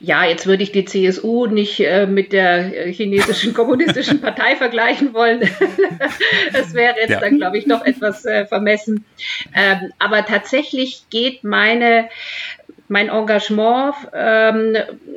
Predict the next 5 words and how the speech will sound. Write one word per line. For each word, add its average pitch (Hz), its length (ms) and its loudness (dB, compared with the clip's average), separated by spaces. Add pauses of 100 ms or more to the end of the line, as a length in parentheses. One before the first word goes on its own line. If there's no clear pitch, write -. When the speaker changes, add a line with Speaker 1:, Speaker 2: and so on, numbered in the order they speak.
(200)
Speaker 1:
für 220 460 0
die 208 180 -6
Menschenrechte 208 600 0
in 202 140 0
China 262 640 0